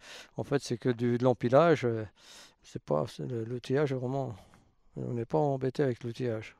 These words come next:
Un, un plombier aujourd'hui est quand même tributaire de beaucoup de matos, il faut fileter, il faut, il faut des outils, euh, ouais, faut, faut un camion plein d'outils, mais nous, non.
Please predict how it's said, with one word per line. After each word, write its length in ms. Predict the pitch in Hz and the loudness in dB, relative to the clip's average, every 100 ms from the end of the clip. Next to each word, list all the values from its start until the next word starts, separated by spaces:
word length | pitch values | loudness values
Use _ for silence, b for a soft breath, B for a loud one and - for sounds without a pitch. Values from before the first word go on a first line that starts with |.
| _ | _
Un, 640 | 139 139 135 127 127 127 123 | -4 -2 -2 -4 -4 -6 -8
un 40 | - | -2
plombier 380 | 160 143 147 147 | 2 4 6 6
aujourd'hui 340 | 127 127 139 | 6 2 2
est 300 | 135 127 120 | 2 2 0
quand 100 | - | 0
même 140 | 139 | 0
tributaire 440 | 127 135 123 - 139 | 0 -4 -4 -2 0
de 60 | |
beaucoup 240 | 127 123 127 | 0 -2 0
de 60 | |
matos, 340 | 127 147 202 185 | 0 2 0 0
il 40 | |
faut 100 | 135 | -2
fileter, 480 | 117 131 110 - 139 | -4 -6 -4 2 2
il 60 | 131 | 2
faut, 260 | - 123 B B B | -2 -4 B B B
il 40 | - | -4
faut 80 | 123 | 0
des 240 | 123 120 | 2 0
outils, 340 | 120 - 131 127 | -2 -2 2 4
euh, 320 | 120 117 113 | 4 2 0
ouais, 240 | 127 147 | 0 0
faut, 260 | 113 - 123 | -2 -8 -14
faut 220 | 104 - | -10 -8
un 220 | 117 113 | -6 -6
camion 340 | 117 135 131 123 | -2 0 2 0
plein 180 | - 151 | 0 0
d'outils, 340 | 139 135 220 | 0 -2 0
mais 140 | 180 | 0
nous, 140 | 131 156 | 2 2
non. 220 | 151 190 | 2 0